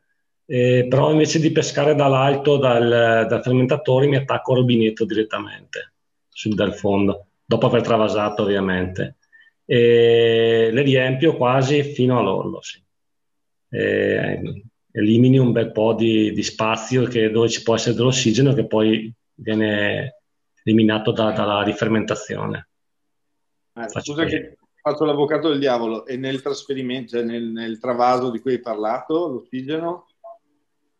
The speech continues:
Speaker 1: Eh, quello con la stina, quella solita dal fondo, eh.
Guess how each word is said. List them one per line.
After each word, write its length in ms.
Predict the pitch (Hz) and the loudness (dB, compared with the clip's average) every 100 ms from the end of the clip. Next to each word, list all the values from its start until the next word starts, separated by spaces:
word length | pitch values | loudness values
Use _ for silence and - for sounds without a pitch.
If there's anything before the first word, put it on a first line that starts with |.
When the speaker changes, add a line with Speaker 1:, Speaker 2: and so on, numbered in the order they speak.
| _ _ _ _ _ _ _ | _ _ _ _ _ _ _
Speaker 1:
Eh, 320 | - 107 90 | -4 -2 -2
quello 480 | - 120 123 127 127 127 | 0 2 4 4 4 4
con 100 | 139 | 2
la 160 | 135 | 2
stina, 540 | 131 - 139 151 165 151 | 0 -2 2 4 4 4
quella 180 | 151 | 0
solita 460 | 139 - 143 156 160 | 0 2 2 4 2
dal 160 | 147 131 | 0 -2
fondo, 580 | - 131 151 165 143 | 0 2 4 4 2
eh. 460 | 117 104 98 90 87 | 0 -4 -8 -10 -16